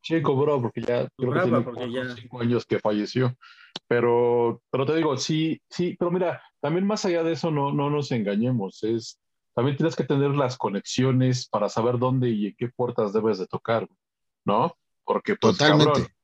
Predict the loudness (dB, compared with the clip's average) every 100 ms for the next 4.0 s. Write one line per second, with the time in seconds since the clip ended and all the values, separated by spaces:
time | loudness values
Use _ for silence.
0 | _ _ _ -4 -2 0 2 2 2 0
1 | -2 0 0 0 0 0 0 0 0 0
2 | 0 0 -2 -2 -4 -4 -4 -2 0 -2
3 | -6 -10 -4 -2 0 0 -2 -2 -2 -2